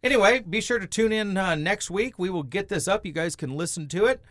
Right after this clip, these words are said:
Feel free to message us on Facebook if there's anything you wanna talk about, or maybe you wanna tell us we're total morons. That's fine. We don't care.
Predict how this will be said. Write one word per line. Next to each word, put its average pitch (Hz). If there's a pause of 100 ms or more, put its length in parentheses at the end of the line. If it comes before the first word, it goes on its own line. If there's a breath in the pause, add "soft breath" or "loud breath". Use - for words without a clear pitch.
(240 soft breath)
Feel 254
free 269
to 233
message 196
us 214
on 185
Facebook 226
if 220
there's 147
anything 202
you 180
wanna 185
talk 170
about, 196
or 156
maybe 156
you 160
wanna 156
tell 160
us 175
we're 127
total 190
morons. 180
That's 185
fine. 165
We 170
don't 160
care. 104